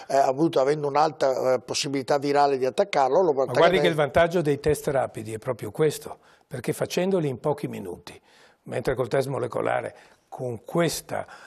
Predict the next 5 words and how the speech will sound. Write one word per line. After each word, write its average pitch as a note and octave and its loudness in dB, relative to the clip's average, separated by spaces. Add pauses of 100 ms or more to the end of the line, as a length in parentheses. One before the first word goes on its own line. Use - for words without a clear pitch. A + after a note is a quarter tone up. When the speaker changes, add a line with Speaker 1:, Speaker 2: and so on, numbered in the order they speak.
(120)
Speaker 2:
diciamo, B2+ -6
numerosità C3+ -2 (420)
di B2 -4
soggetti C3 -2
infettati, A2+ -8